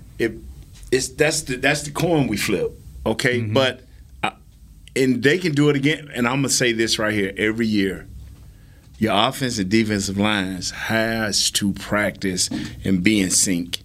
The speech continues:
Speaker 1: They can, you know, and they can, they can g-, go far in the playoffs, and I'm still say that because if, if, if one of these guys are out of line or off key, like, you know, the first play last week against the, uh, the Cardinals,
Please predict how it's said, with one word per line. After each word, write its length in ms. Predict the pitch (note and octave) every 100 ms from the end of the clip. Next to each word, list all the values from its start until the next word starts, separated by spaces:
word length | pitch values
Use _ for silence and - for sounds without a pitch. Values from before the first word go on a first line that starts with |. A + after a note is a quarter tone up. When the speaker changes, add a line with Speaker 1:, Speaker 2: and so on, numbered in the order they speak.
| - - - - - - - -
Speaker 1:
They 180 | A#2
can, 160 | B2 B2+
you 160 | C3+ C3
know, 180 | A#2+ A2
and 140 | A2
they 140 | C3+
can, 220 | C#3+ B2+ G#2+
they 140 | C3
can 200 | C#3 A#2+
g-, 100 | G2+ G2
go 180 | A#2
far 280 | A2+ B2+ B2+
in 60 | C3
the 60 |
playoffs, 400 | B2+ D#3 D3 G#2
and 80 | G#2
I'm 140 | G#2 A2+
still 400 | - C#3+ C3 G#2+
say 280 | - G2 F#2+
that 120 | F#2 - -
because 520 | A2 - A#2 G2+ G2 - - - - -
if, 280 | - G2 - G2+
if, 240 | G2+ -
if 180 | G2+ G2
one 220 | A2+ D3+
of 60 | D#3+
these 200 | E3+ C#3+
guys 380 | D#3 D3+ C3+
are 100 | A#2
out 160 | A2+ A#2+
of 100 | A#2
line 400 | A#2 A#2 G#2 G2 F#2
or 60 | D#2+
off 480 | E2 G#2 A#2+ A2+ -
key, 420 | - D3 A2+ G2 - - - - -
like, 220 | G#2+ G2 - F2
you 120 | B2+
know, 100 | A#2+ G#2+
the 60 |
first 380 | - C#3 C3+ -
play 180 | C3+ A#2+
last 400 | A#2 A#2+ A2+ -
week 280 | A2+ A2 A2 - - -
against 460 | G#2+ A2+ A#2+ - -
the, 160 | A#2
uh, 300 | G#2+ G2+ G2 F2+ F#2 - - -
the 100 | A#2
Cardinals, 540 | A2 B2 A#2 F#2+ F2+